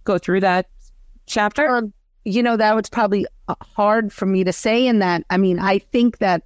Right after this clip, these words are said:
Speaker 2: I had that same voice in my head early on in my momhood while I was married.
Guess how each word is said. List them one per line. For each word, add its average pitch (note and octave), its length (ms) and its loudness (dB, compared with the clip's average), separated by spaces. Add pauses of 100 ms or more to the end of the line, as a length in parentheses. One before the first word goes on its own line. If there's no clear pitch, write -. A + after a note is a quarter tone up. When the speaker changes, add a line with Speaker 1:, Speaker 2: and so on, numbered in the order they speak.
Speaker 2:
I F#3+ 460 0 (300)
had G#3 420 -2
that F#3 240 0
same G3 640 0
voice G3 380 0
in G3 100 2
my E3+ 180 0
head G#3 400 0
early G3 380 2
on G#3 360 2
in F3+ 240 0
my F3 220 2
momhood G3+ 640 2
while F#3 320 2
I F#3+ 120 2
was F3 220 -4
married. G3 480 0